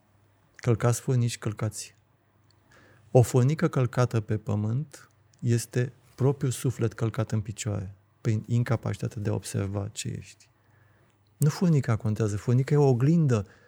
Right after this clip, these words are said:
a detaliilor din noi pe care nu le putem vedea. Încearcă să reduci viteza și încearcă să observi. Așează-te oriunde și observă. Observă-te pe tine, observă pe celălalt.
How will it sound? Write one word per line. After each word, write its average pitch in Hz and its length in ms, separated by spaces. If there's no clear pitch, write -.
a 123 140
detaliilor 139 640
din 120 300
noi 120 400
pe - 100
care 117 200
nu 127 100
le 117 80
putem 107 360
vedea. 95 340
Încearcă 120 800
să 123 200
reduci 127 300
viteza 127 720
și - 160
încearcă 127 380
să - 160
observi. 110 520
Așează-te 156 580
oriunde 123 480
și - 140
observă. 104 580
Observă-te 127 580
pe 117 140
tine, 110 400
observă 123 460
pe 117 140
celălalt. 101 720